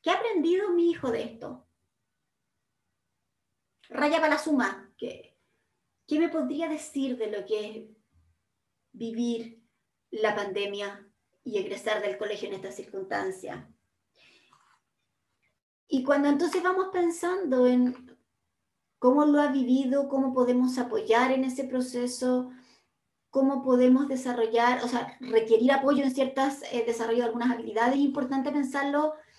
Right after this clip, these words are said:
en distintas áreas. Porque a lo mejor en cierta área puede estar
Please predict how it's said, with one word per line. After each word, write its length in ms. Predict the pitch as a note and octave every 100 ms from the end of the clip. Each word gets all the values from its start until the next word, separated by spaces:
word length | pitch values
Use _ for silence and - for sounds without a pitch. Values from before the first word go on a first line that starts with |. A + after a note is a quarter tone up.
| _ _ _
en 140 | C#4
distintas 400 | B3 C4+ B3+ D4
áreas. 480 | C#4+ B3+ - A3 G3+ _ _ _ _ - - _ _ _ _ _ _ _ _ _ _ _ _
Porque 420 | A#3 A3+ A#3 B3 -
a 60 |
lo 100 | B3+
mejor 280 | B3 B3+ D4+
en 100 | D4+
cierta 480 | - D#4+ - D4+ E4
área 300 | D4 C#4 C4+
puede 260 | C#4 C#4
estar 640 | C#4+ C#4+ C#4 C4+ C#4 -